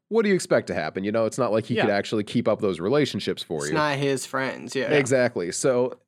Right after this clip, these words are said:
Speaker 1: everyone is just like, "Hey, V, don't know where you're at, but, you know, give me a call back. We're having a memorial dinner for your friend who died," and stuff like that. You know, like, a bunch of real, like, bummer stuff.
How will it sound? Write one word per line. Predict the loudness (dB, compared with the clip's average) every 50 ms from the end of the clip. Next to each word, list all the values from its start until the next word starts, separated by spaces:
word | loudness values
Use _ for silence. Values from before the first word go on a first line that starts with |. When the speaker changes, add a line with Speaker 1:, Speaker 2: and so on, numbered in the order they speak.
| _ _ _ _ _ 0
Speaker 1:
everyone | 2 2 4 6 6 6 6 6 4 4
is | 2 0
just | -2 0 2
like, | 4 4 4 4
"Hey, | 4 4 4 4
V, | 4 2 2 2 4
don't | 2 2 2 4
know | 2 2
where | 4 4 4 4
you're | 4 4 4
at, | 4 4 4 2 2
but, | 0 0 0
you | 2 2
know, | 2 2 2
give | 2 2 2
me | 2 2
a | 2
call | 2 2 2 2 2
back. | 4 4 4 2 2 2 0
We're | 2 2
having | 2 2 2 2 2
a | 2
memorial | 2 2 2 2 2 4 4 4 4 4
dinner | 4 4 4 4 2 0
for | 2 2 4
your | 4 4 2
friend | 2 2 2 4 4 2
who | 2 2
died," | 2 2 2 2 2 0 0
and | -2 -6
stuff | -6 -2 -4 -2 0
like | 0 -2 -2 -2
that. | -2 -2 0 -2 0 -2
You | -2 -2
know, | 0 0
like, | 0 0 0
a | 2
bunch | 0 0 2 2
of | 2 2
real, | 2 2
like, | 4 2 0 0 0 -2
bummer | -4 -2 -2 -4 -6
stuff. | -4 -2 -2 0 0 0 -4 _